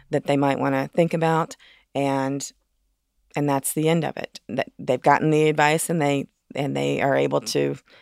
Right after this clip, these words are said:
finalize the agreement. Um, sometimes it's just trying to improve the severance offer that's on the table.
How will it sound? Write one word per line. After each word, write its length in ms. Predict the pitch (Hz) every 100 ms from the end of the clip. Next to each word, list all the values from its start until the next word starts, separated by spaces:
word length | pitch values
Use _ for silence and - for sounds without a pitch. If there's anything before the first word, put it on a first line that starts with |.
| _ -
finalize 500 | 147 143 147 147 147
the 80 | 151
agreement. 440 | 143 156 143 135 - - - _ -
Um, 440 | 151 143 143 147 - _ _
sometimes 720 | - - 151 147 151 147 151
it's 160 | 147 -
just 240 | 151 -
trying 320 | 156 143 147
to 160 | - 151
improve 600 | 147 143 147 185 208 196
the 80 | 170
severance 400 | 147 139 139 139
offer 260 | 131 -
that's 220 | 143 139 143
on 160 | 143
the 60 | 139
table. 520 | - 139 - -